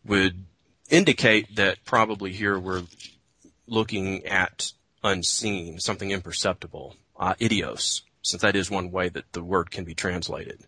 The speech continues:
But it may also mean both things. It may be idios and also aidios. Uh, I, I, I acknowledged that when I was going through there.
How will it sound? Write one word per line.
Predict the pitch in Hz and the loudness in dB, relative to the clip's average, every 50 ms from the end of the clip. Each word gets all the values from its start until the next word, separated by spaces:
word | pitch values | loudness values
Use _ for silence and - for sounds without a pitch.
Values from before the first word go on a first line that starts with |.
| _ _ _ _ _ _ _ _ _ _ _ _ _ _ _ - - - - - - - - _ _ _ | _ _ _ _ _ _ _ _ _ _ _ _ _ _ _ -16 -16 -14 -12 -12 -12 -12 -14 _ _ _
But | - 220 | 4 6
it | 240 185 | 8 8
may | 175 151 135 | 8 8 8
also | 131 123 - 127 110 | 6 6 4 2 2
mean | 107 110 110 104 92 | 2 2 2 2 4
both | 110 143 147 139 | 4 4 4 4
things. | - - 85 - - - - | 2 -4 -6 -6 -8 -10 -8
It | 95 | -8
may | 104 104 | -8 -6
be | 92 92 92 - - - | -6 -8 -10 -8 -4 0
idios | 110 107 101 110 104 104 95 95 98 92 - | 2 2 2 2 2 0 0 0 0 0 2
and | 131 123 113 110 | 4 4 6 6
also | 117 117 110 - - 104 98 90 90 87 - _ _ _ | 6 4 4 2 -2 -2 -2 -4 -4 -8 -12 _ _ _
aidios. | - 107 104 101 95 90 87 87 90 92 87 82 53 - - - - - - - _ _ _ _ _ _ _ _ - | 4 4 6 4 2 -2 -8 -10 -10 -10 -10 -10 -10 -12 -10 -10 -10 -10 -12 -14 _ _ _ _ _ _ _ _ -18
Uh, | - 82 85 | -18 -16 -10
I, | 95 95 104 95 - 110 101 | -6 -4 -4 -2 -2 -2 -4
I, | 95 - _ _ - | -4 -6 _ _ 0
I | 107 101 | 0 0
acknowledged | 87 90 101 95 87 85 - - | 2 0 0 -2 -2 -2 -2 -2
that | 95 90 - _ | -2 -4 -4 _
when | 90 90 | -8 -8
I | 87 82 | -8 -8
was | 85 82 - - | -8 -10 -10 -8
going | - 107 92 82 82 85 | -6 -6 -8 -8 -8 -10
through | - 92 90 85 | -10 -10 -10 -8
there. | 78 73 60 - | -10 -12 -12 -14